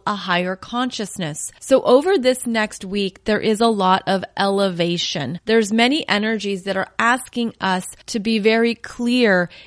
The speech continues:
in what we're shifting, how we're changing, and to stay open to this next level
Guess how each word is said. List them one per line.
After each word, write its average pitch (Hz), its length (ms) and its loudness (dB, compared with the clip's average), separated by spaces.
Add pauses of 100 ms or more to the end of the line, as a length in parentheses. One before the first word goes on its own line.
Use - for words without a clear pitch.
(140)
in 220 340 2
what 226 280 4
we're 214 180 0
shifting, 202 800 -4
how 240 360 2
we're 226 200 4
changing, 202 840 -4
and 226 180 2
to 226 100 0
stay 226 380 -2 (100)
open 220 680 0
to 226 540 0
this 202 300 -6
next 202 460 -4
level 190 580 0